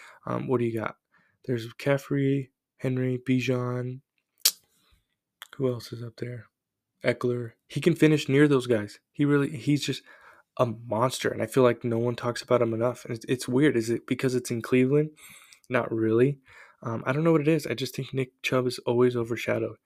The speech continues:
And you're gonna be able to get him in your second round. You really are. Maybe even late. He's not gonna make it past your third. He won't make it past your third. But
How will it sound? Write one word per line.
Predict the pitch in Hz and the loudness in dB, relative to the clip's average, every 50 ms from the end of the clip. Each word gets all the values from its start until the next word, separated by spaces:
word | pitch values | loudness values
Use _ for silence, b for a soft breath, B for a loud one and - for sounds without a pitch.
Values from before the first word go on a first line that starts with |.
| _ _ _ | _ _ _
And | 139 143 | 0 2
you're | 143 151 | 2 4
gonna | 151 190 | 4 6
be | 170 175 | 8 8
able | 170 160 | 8 8
to | 147 139 | 6 4
get | 131 139 | 2 2
him | 135 135 | 2 2
in | 135 127 | 0 -2
your | 123 117 | -4 -4
second | - - - - 117 113 | -6 -8 -6 -4 -4 -4
round. | 113 113 110 107 | -4 -4 -4 -2
You | 113 131 | 2 4
really | 147 143 135 131 | 6 8 8 6
are. | 135 127 117 | 4 2 0
Maybe | 120 131 151 190 190 | 0 0 2 2 2
even | 175 175 156 139 | 2 2 2 2
late. | 139 135 120 - - b b b b b b b b b b | 2 0 0 -2 -6 b b b b b b b b b b
He's | - 131 - | -12 -4 -2
not | 117 113 117 | -2 0 2
gonna | 143 131 123 | 2 2 4
make | 120 120 - | 2 0 0
it | 117 | -4
past | - 117 113 - - - | -4 -4 -4 -4 -2 -4
your | 110 | -2
third. | - 110 104 98 104 101 - | 0 0 -2 -2 -4 -6 -4
He | - 117 | -2 -2
won't | 117 117 113 | -2 0 -2
make | 110 113 113 | -4 -4 -4
it | 110 - | -6 -6
past | 107 104 - - | -8 -10 -10 -10
your | - 110 | -10 -8
third. | - 104 104 107 B B B B B B B | -6 -6 -6 -8 B B B B B B B
But | - 62 - | 0 0 0